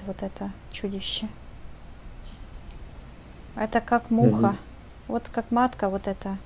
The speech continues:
Speaker 2: Так.
Speaker 1: А, точно, точно. Они все направ-, на-, направлены, вот, э, я вот смотрю, как... как будто бы они молятся этому существу.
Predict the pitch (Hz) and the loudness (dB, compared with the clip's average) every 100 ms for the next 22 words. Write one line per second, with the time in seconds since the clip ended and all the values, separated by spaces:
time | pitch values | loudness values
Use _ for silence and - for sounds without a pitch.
0 | - - - - - - - - - - | -14 -16 -16 -16 -16 -16 -16 -16 -16 -18
1 | - - - - - - - - - - | -18 -18 -16 -16 -16 -16 -16 -16 -16 -14
2 | - - - - - - - - - - | -16 -16 -16 -16 -14 -14 -16 -16 -16 -14
3 | - - - - - 120 101 101 110 - | -16 -16 -14 -14 -6 -2 -2 -2 -4 -6
4 | - - - - - - - 247 220 - | -14 -14 -14 -14 -14 -12 4 6 6 8
5 | 285 277 - 240 233 262 262 - 214 202 | 8 8 4 2 4 6 6 6 2 4
6 | 220 240 247 - 240 240 240 220 220 220 | 6 6 4 2 4 6 6 6 4 6
7 | 214 214 220 208 - 214 214 208 208 208 | 4 4 4 4 0 2 2 2 2 0
8 | 202 226 240 226 208 208 196 196 - 190 | 2 6 6 6 4 2 2 -2 -2 -2
9 | 196 196 208 196 190 - 202 202 202 - | 0 2 0 0 -4 -4 -4 -2 -4 -4
10 | 190 - - - - - - - - 220 | -8 -10 -16 -16 -16 -14 -14 -14 -2 -2
11 | 196 220 214 220 220 220 226 220 180 - | 0 0 4 6 8 8 8 6 4 0
12 | - 180 - - - - - - 202 196 | -6 -6 -8 -16 -16 -14 -14 -6 -2 0
13 | 185 185 - - 202 - - 226 | -2 -2 -6 -6 -6 -8 -4 -2